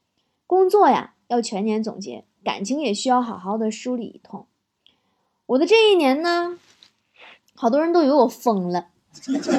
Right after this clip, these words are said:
我这一年过得好像过山车。一月份宣布分手，二月份领证结婚，四月份开创自己的品牌，都是我做传销。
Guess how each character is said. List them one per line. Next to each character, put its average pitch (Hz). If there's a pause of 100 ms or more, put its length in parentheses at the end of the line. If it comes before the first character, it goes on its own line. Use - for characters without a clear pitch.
(1000)
我 277
这 427
一 415
年 339
过 415
得 392
好 208
像 269
过 311
山 277
车。 254 (960)
一 359
月 359
份 269
宣 285
布 269
分 277
手， -
二 277
月 233
份 185
领 180
证 220
结 190
婚， 185 (440)
四 -
月 320
份 302
开 302
创 302
自 285
己 247
的 220
品 190
牌， 190
都 240
是 247
我 233
做 214
传 180
销。 170